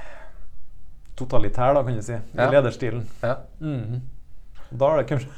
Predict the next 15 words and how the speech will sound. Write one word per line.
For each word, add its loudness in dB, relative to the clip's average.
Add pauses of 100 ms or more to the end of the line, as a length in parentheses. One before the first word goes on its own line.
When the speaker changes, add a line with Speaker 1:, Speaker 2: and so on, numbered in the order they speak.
(140)
Speaker 1:
<laughs> -4
kanskje, 0 (400)
kanskje 0
vært 0
litt -4
mer, 0 (2500)
da 4
har 4
det 4
vært -4
litt -4
mer -2
amper -6
stemning. -8 (300)
Speaker 2:
Ja. 2